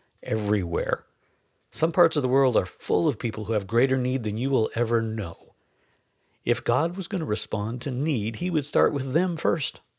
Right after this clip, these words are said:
not you." And then he lays out the example of what caught God's eye down through history, and it was not need, it was faith. Romans four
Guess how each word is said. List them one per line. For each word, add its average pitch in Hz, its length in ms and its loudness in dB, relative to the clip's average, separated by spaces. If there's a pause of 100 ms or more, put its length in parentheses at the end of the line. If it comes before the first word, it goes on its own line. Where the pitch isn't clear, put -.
(180)
not 135 220 -6
you." 175 240 -2 (1200)
And 135 100 2
then 175 120 4
he 202 60 4
lays 147 260 4
out 170 100 6
the 160 120 -2
example 101 500 -4 (380)
of 95 120 -6
what 104 320 0
caught 101 380 -2
God's 98 340 -2
eye 87 240 2
down 101 400 -4
through 151 220 -2
history, 104 600 -4 (380)
and 131 80 -2
it 170 100 -2
was 123 160 0
not 123 320 -4
need, 135 580 -4 (180)
it 131 140 -14
was 120 260 -4
faith. - 460 -4 (840)
Romans 120 320 0
four 90 340 -4